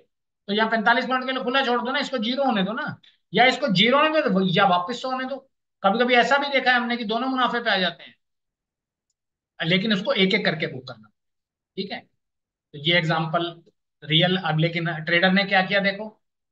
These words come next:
trader ने क्या किया ये आप समझो, trader ने क्या इसको वाकई book कर लिया। हाँ देखो trader ने इसको book कर लिया, trader ने दोनों book कर लिए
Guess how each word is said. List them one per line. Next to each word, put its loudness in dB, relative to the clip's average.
trader 0
ने 0
क्या 2
किया -2
ये 0
आप 2
समझो, -10
trader -2
ने 0
क्या 0
इसको -4
वाकई -4
book -6
कर -2
लिया। -2
हाँ -6
देखो -16
trader -8
ने -4
इसको -12
book -4
कर 0
लिया, -8
trader 0
ने -4
दोनों 0
book -6
कर -4
लिए -4